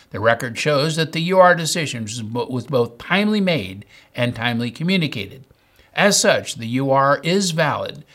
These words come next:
and there was no basis for the work comp judge to award the disputed medical treatment. Commissioner Kaplan wrote a dissenting opinion.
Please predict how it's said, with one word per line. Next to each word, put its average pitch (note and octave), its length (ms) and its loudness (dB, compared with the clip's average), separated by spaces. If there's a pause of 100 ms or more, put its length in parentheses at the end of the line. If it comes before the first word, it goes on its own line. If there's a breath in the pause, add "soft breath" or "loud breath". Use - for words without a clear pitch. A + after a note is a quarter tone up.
(200 loud breath)
and A2+ 140 -2
there C3 100 4
was C3 220 0
no C#3 280 4
basis F#3+ 540 2
for G3 140 -4
the F#3+ 100 0
work F3+ 240 2
comp D3+ 240 -4
judge A#2 460 0
to C3+ 120 -6
award D#3 460 2
the C3 100 -6
disputed C#3 640 -4
medical G#2+ 380 -8
treatment. - 500 -6 (1000 soft breath)
Commissioner G#3 420 2
Kaplan A2+ 580 0
wrote A#2 380 -2
a A#2+ 100 -2
dissenting A2 760 -4
opinion. G#2 560 -8